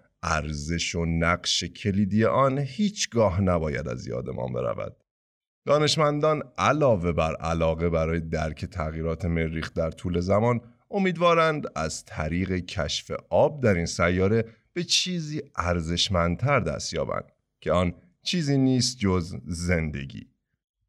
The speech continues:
با همه اینها، مریخ هنوز برای زندگی انسانها مکان مناسبی نیست، اما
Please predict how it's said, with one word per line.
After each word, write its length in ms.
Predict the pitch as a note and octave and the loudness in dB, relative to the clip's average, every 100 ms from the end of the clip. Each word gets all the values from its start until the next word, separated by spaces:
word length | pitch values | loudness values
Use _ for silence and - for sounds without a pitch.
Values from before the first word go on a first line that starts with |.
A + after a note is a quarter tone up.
| _ _ _ _ - | _ _ _ _ -2
با 140 | C#3 | 2
همه 260 | C#3+ E3 D#3+ | 4 4 2
اینها، 880 | D#3+ D#3 D#3+ D#3 D3+ F3+ F3 E3+ E3 | 0 0 2 2 2 4 4 4 2
مریخ 1080 | A#2 A2+ A2 G2+ F2+ F2 F#2+ G#2 F#2+ F#2 G2 | 4 6 6 6 4 4 2 2 0 -2 0
هنوز 420 | F2 F#2 F2+ E2+ | 2 2 2 2
برای 360 | D#2 E2 F2 | 2 2 2
زندگی 600 | E2 D#2+ E2 E2+ E2 E2+ E2+ | 0 0 0 0 0 0 0
انسانها 760 | E2+ E2+ F#2+ F2+ F#2 B2 C3+ | -2 -2 -2 0 0 2 2
مکان 520 | C3+ D3+ C#3+ D#3 D3 | 2 0 0 -2 -2
مناسبی 600 | C#3+ C#3+ C#3+ C#3 D#3+ D3 | 0 0 0 -2 -6 -4
نیست، 540 | D3 D3 C3 - - - _ _ _ | -2 0 2 0 -6 -14 _ _ _
اما 360 | - E3 D#3+ | 0 2 2